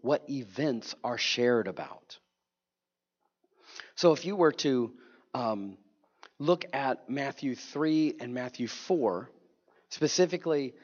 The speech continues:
you know, what we covered last week was Jesus's temptation, the, the, uh, really the um, the beginning test for Jesus to be registered, if you will,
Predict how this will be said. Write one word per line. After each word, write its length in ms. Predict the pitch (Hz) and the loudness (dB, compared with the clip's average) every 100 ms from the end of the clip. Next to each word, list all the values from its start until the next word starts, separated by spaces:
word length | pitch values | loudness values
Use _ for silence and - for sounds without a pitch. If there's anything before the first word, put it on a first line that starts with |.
| - - | -12 -2
you 100 | 143 | 2
know, 260 | 127 123 - - _ _ _ _ - | 4 2 -2 -20 _ _ _ _ -4
what 260 | 131 147 | 6 6
we 140 | 147 151 | 6 2
covered 560 | - 156 143 123 123 - - | 6 6 6 4 2 -8 -6
last 400 | 120 135 127 - | 0 0 0 2
week 300 | 143 143 - | 4 4 4
was 300 | 127 117 - - | 0 0 -6 -10
Jesus's 720 | 120 143 156 131 - 135 - - | -4 -2 0 -2 -2 -2 -4 -8
temptation, 800 | - 131 117 139 151 - 104 80 - - - | -6 -4 -2 2 2 2 -4 -10 -16 -20 -12
the, 320 | 117 123 113 - _ 117 | -6 -6 -6 -12 _ -12
the, 400 | 117 123 117 110 - | -8 -6 -6 -8 -6
uh, 220 | 120 113 | -6 -4
really 360 | 120 139 131 123 | -2 0 -2 -4
the 360 | 120 113 107 - _ _ _ _ - | -4 -6 -8 -12 _ _ _ _ -12
um, 400 | - 104 92 95 - _ _ - | -8 -6 -8 -8 -16 _ _ -16
the 140 | 110 107 _ _ _ 117 | -12 -12 _ _ _ -8
beginning 560 | 135 120 156 160 151 143 | -6 -2 0 2 0 -2
test 720 | - 147 92 - - - - _ _ _ _ _ _ _ _ _ _ _ _ _ _ _ | -2 -2 -2 -4 -10 -12 -14 _ _ _ _ _ _ _ _ _ _ _ _ _ _ _
for 160 | 139 | -2
Jesus 420 | 120 139 156 143 - | 0 0 0 -2 -4
to 120 | 127 | -6
be 180 | 135 131 | -4 -4
registered, 800 | 113 123 151 127 120 - 104 | -4 0 0 0 -8 -4 -4
if 180 | 95 - | -4 -6
you 100 | 104 | -8
will, 300 | 98 80 64 | -6 -8 -10